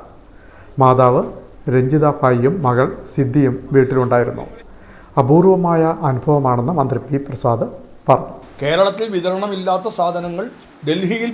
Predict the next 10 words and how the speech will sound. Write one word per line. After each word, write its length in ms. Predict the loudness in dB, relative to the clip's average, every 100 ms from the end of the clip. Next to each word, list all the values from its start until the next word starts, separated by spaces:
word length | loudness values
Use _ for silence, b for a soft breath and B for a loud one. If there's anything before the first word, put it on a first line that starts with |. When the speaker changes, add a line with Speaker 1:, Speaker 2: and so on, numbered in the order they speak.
| -6
Speaker 2:
പോയി 240 | -6 -6 -8 -4
അവിടെ 220 | -4 -2 -4
നിന്ന് 180 | -4 -6
സമാഹരിച്ച് 500 | -4 -4 -4 -6 -8
കൊണ്ടുവരിക, 320 | -8 -6 -4 -4 -6 B B B
തീപ്പെട്ടികൾ 440 | -6 -4 -4 -4 -4
കളക്ട് 220 | -4 -4 -4
ചെയ്യാൻ 180 | -4 -4
വേണ്ടി, 220 | -4 -4 -4
തീപ്പെട്ടി 280 | -6 -10 -10